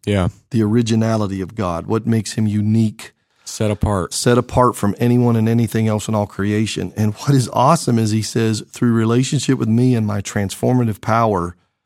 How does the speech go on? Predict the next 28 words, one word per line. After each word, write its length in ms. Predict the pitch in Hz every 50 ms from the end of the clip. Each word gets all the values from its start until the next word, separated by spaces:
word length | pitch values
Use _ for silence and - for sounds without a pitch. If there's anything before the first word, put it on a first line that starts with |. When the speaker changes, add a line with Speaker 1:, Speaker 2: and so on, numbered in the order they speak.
| _ _ _ _
Speaker 2:
I'm 120 | - 123 139
gonna 160 | 143 139 123
make 260 | 113 110 107 104 -
you 160 | 135 131 135
holy. 460 | 101 104 104 104 98 - - - - _ -
Speaker 1:
Yeah. 220 | 101 98 95 90
Speaker 2:
I'm 120 | 87 113 113
gonna 120 | 117 117
make 220 | 113 117 110 101 -
you 140 | 131 143
unique." 440 | 151 135 127 117 110 107 101 98 - -
And 80 | 113
a 80 | 117 117
lot 120 | 123 135
of 60 | 160
times 180 | 147 - 131 117
we 60 | 113
think 160 | 110 113 104
of 100 | - 95
holiness 480 | - - 127 135 135 127 120 113 104 -
as 100 | 113 104
being, 260 | 98 104 113 110 107 104
like, 160 | 95 92 -
sinless 560 | - - - 120 117 117 117 120 117 - -
and 120 | 113 104
perfect 440 | - - 120 113 110 - - 113 101
and 100 | - 107
whatever, 200 | 110 110 110 110